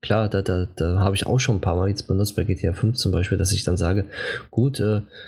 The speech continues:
ich speichere jetzt und ich weiß, wenn ich jetzt cheate, kann ich die Trophäen vergessen und ich lade dann einfach wieder neu. Dann habe ich meinen Spaß gehabt, deswegen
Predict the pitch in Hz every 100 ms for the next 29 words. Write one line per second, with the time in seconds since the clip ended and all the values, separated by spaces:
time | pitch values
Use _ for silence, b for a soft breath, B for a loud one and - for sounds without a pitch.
0 | B _ _ - 98 95 101 143 143 139
1 | - 101 101 101 107 107 98 95 - 98
2 | 135 127 123 117 - 110 104 110 - 104
3 | - 104 95 87 98 - 147 123 117 107
4 | - - 95 107 92 92 107 101 117 135
5 | 98 92 92 104 95 98 - 127 - 101
6 | 90 - - - 98